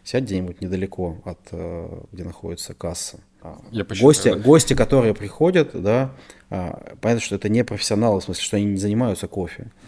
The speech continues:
Speaker 1: Но уже такая, такая вещь, как там, какой вам фильтр кофе, вот, и когда люди там спрашивают про страну, про,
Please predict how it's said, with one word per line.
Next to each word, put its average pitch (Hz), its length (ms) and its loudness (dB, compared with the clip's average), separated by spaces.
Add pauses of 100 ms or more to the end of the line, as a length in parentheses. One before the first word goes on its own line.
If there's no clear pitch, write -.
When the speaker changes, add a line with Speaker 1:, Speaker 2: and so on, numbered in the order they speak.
(200)
Speaker 1:
Но 104 100 0
уже 110 160 -2
такая, 110 440 -2
такая 104 340 -2
вещь, 117 220 -2
как - 280 -8
там, 82 200 -6
какой 98 260 -6
вам 92 160 -6
фильтр 98 280 -12
кофе, 127 560 -2 (480)
вот, 90 380 -6
и 92 60 -12
когда 92 240 -6
люди 90 200 -10
там 85 200 -12
спрашивают 87 440 -8
про 85 160 -12
страну, 101 520 -4
про, 90 380 -8